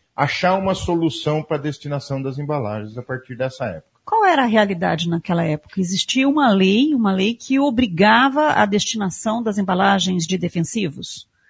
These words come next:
Speaker 1: Já existia legislações que previam, né, a, a, a correta destinação.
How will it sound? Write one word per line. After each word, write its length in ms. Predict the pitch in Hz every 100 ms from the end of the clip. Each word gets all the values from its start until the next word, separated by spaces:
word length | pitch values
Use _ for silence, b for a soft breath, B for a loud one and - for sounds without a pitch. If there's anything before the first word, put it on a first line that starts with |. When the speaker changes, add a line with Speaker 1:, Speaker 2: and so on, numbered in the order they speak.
| _ _ -
Speaker 1:
Já 300 | 110 151 180
existia 960 | 208 190 202 - - 180 202 220 233 226
legislações 1000 | 185 160 135 139 139 - 170 214 175 -
que 200 | 151 160
previam, 720 | - 175 131 131 175 220 196
né, 140 | 160
a, 320 | 175 170 143 127
a, 640 | 104 120 113 110 101 95 _ _ -
a 60 |
correta 460 | 117 156 123 147 175
destinação. 840 | 165 175 - 175 185 - 117 92